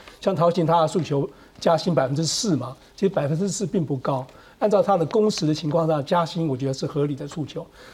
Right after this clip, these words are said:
如果劳工的诉求是合理的，我就觉得这是一个非常值得去尊重他的请假，甚至类罢工的这样子的权利。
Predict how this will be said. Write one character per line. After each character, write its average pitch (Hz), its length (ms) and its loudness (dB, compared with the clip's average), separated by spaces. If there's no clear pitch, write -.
如 233 140 2
果 247 100 8
劳 180 160 4
工 254 140 6
的 233 60 2
诉 233 120 -2
求 170 140 4
是 180 80 0
合 190 200 2
理 147 120 0
的， 131 180 -6
我 151 140 -2
就 170 120 2
觉 151 200 -2
得 156 180 2
这 185 160 2
是 175 160 -2
一 160 120 0
个 143 260 0
非 220 200 2
常 156 260 0
值 151 300 -2
得 156 240 2
去 156 260 -2
尊 196 360 2
重 170 280 2
他 165 200 0
的 151 160 0
请 135 300 -4
假， 151 260 0
甚 185 200 2
至 156 280 0
类 190 200 4
罢 135 280 0
工 143 260 0
的 131 180 -2
这 185 140 0
样 143 80 0
子 127 100 -8
的 123 80 -6
权 127 300 -6
利。 139 200 0